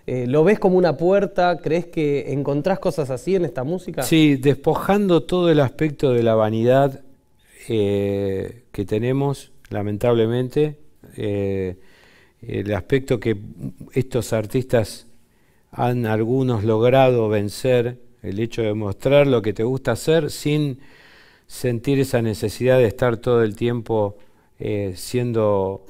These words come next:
Speaker 2: halagado o insultado, depende
Speaker 1: Claro.
Speaker 2: de qué es lo que te propongas, ¿no? Eh, bueno, sí, la divinidad reside en que Dios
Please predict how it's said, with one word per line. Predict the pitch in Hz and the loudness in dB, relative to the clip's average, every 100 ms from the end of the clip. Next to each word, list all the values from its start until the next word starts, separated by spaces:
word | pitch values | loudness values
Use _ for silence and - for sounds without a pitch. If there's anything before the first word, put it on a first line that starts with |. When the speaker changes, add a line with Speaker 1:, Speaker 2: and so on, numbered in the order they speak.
| - _ - | -20 _ -12
Speaker 2:
halagado | - 113 107 117 139 151 165 135 - | -4 0 2 4 4 6 6 4 0
o | 104 | -4
insultado, | 101 - 92 127 127 113 95 90 | -4 -6 -4 4 6 6 4 0
depende | 92 90 110 110 98 98 | -6 -6 -6 -6 -6 -6
Speaker 1:
Claro. | 123 110 101 | -6 -8 -12
Speaker 2:
de | 104 104 | -16 -12
qué | - 110 | -4 -2
es | |
lo | 101 | -2
que | 95 | -2
te | 90 92 | -4 -4
propongas, | 110 117 156 110 98 87 | -2 2 4 2 0 -4
¿no? | 107 135 147 - - - - - - - | -4 -6 -8 -14 -20 -20 -20 -20 -20 -8
Eh, | 120 117 110 107 104 | -2 2 2 2 0
bueno, | 104 139 117 95 104 - _ | 4 4 4 0 -8 -20 _
sí, | - - 123 127 104 92 104 104 | -10 0 2 4 2 -2 -12 -6
la | 110 | -2
divinidad | 117 123 131 147 185 208 185 - - | 0 0 0 2 2 2 0 -10 -8
reside | 117 120 - 165 170 160 147 - - _ _ _ _ _ _ - | -6 -4 -4 0 2 2 0 -8 -20 _ _ _ _ _ _ -8
en | 120 123 | -6 -4
que | 123 127 113 | -2 0 0
Dios | 139 175 170 - | 2 0 -2 -8